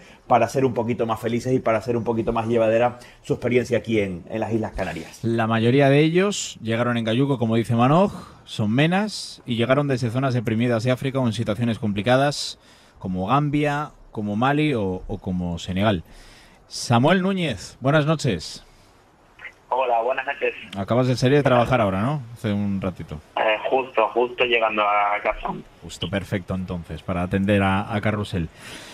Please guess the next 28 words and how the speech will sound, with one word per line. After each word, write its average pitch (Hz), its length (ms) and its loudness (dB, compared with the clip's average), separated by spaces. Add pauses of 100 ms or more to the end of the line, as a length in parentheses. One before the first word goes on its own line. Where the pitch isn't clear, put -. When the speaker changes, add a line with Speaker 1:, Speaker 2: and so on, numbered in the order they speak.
(160)
Speaker 2:
Eh, 117 840 6 (400)
tú 160 100 4
te 185 80 4
pones 190 240 2
en 170 80 2
contacto 143 360 0
con 151 120 2
Manoj 165 380 2
porque, 135 480 0 (180)
eh, 113 220 -4
claro, 143 180 0
estás 143 280 0
con, 143 520 -2 (200)
con 123 160 0
este 135 260 0
grupo 143 400 2
de 127 440 2 (280)
menores 127 1120 2
no 135 120 0
acompañados, 139 720 0
de 120 60 -4
estos 113 300 -2
menas 165 320 0
que 107 80 -2
llegaron 113 340 0
en, 110 320 -2
en 113 160 -2
cayuco, 147 460 4